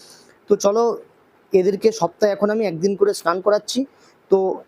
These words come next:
দে-, প্রায় এ-, এক মাস হয়ে গেল আমি এদের গায়ে কোনো কিছু লাগাইনি, normally শ্যাম্পু দিয়ে স্নান করিয়েছি। তো এখন আমি স-,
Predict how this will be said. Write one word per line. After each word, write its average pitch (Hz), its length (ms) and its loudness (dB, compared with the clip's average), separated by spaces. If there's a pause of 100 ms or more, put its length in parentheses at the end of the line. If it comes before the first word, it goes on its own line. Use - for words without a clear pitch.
(140)
দে-, 170 400 0
প্রায় 196 220 -2
এ-, 175 680 0
এক 175 200 -4
মাস 208 220 -2
হয়ে 202 120 2
গেল 220 160 0
আমি 196 260 -2
এদের 190 180 -2
গায়ে 170 200 0
কোনো 202 180 -6
কিছু 196 220 -4
লাগাইনি, 180 400 -2
normally 196 360 -4
শ্যাম্পু 185 260 -4
দিয়ে 202 140 0
স্নান 180 260 -4
করিয়েছি। 214 420 -4 (580)
তো 175 100 2
এখন 170 300 -2
আমি 247 180 -2
স-, - 120 -12